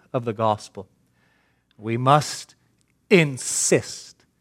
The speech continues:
that wherever it takes root, it crushes superiority and it cultivates humility. As Jonathan Edwards put it so well,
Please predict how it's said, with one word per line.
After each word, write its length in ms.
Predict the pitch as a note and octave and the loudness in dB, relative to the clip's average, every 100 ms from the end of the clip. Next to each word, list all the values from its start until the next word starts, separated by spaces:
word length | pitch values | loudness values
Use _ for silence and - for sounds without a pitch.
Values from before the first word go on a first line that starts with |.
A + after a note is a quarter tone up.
| _ _ _ _ _ _ - | _ _ _ _ _ _ -20
that 320 | A2 B2+ B2+ | -6 -2 0
wherever 540 | B2 B2 B2+ D3 D3 | 0 2 4 2 2
it 160 | C#3+ - | -2 -2
takes 300 | C#3+ C3 - | -2 -2 -4
root, 400 | A2+ C3 A2+ - _ _ _ _ _ _ _ _ _ | -4 -2 -2 -8 _ _ _ _ _ _ _ _ _
it 220 | - A2+ | -10 -10
crushes 720 | - - D3 - D#3+ C#3 - _ - | -6 0 0 0 -8 -8 -16 _ -20
superiority 960 | - C3 - C3+ B2 B2 A#2+ A2 A#2 - _ _ _ _ _ _ _ - | -12 -10 -4 -2 0 0 -2 -4 -10 -16 _ _ _ _ _ _ _ -6
and 260 | B2+ A#2+ | -4 -4
it 240 | A2+ B2+ - | -4 -8 -6
cultivates 840 | - C#3 - B2+ A#2 A2+ - - _ _ _ | -2 -2 -4 -6 -6 -8 -10 -20 _ _ _
humility. 800 | - A#2+ A#2 B2+ A#2+ A2+ B2 B2 _ _ _ _ _ - | -10 -8 -4 -4 -4 -8 -14 -20 _ _ _ _ _ -6
As 400 | C3 C3 C3+ A#2+ | 0 2 2 0
Jonathan 640 | A#2 C3 C3 C3 B2+ C3 | -2 0 2 0 -2 -2
Edwards 440 | C3 B2 A#2+ A#2 - | -2 -2 -4 -6 -8
put 320 | - C3 B2 | -8 -6 -6
it 180 | - - | -8 -10
so 320 | - - C3 | -12 -6 -2
well, 380 | B2 A#2+ G#2 | 0 0 -4